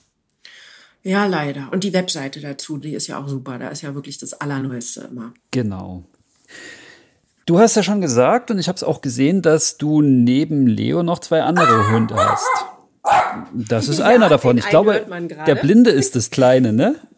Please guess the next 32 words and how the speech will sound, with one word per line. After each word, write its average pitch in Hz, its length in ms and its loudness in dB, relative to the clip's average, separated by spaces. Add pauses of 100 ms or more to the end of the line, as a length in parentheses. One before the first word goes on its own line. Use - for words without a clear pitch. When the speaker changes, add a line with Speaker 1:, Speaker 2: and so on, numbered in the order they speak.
Speaker 1:
Genau, 247 400 -4
das 226 200 -6
ist 254 160 -10
der 196 100 -2
Chef. - 400 -8 (220)
<laughs> - 340 -8
Speaker 2:
Aha, 127 420 -2
ist - 160 -4
klar. - 160 -6 (800)
Speaker 1:
Edgar, 240 300 -4
der 208 140 -2
Chef. - 440 -10
Speaker 2:
Edgar, 110 600 2
super. 98 580 -8 (400)
Wie 123 180 4
hat 127 180 4
sich 151 160 -2
denn 123 160 2
dein 120 180 4
Alltag 135 760 0
durch 123 840 -2
Leos 131 760 0 (140)
Einzug 185 640 -2
zum 180 140 -8
einen 156 220 -4
verändert 151 420 -4
und 139 440 -4 (180)
durch 135 260 -4
die - 160 -6
Krankheit 123 520 -2
von 107 140 -4
Leo? 98 460 -6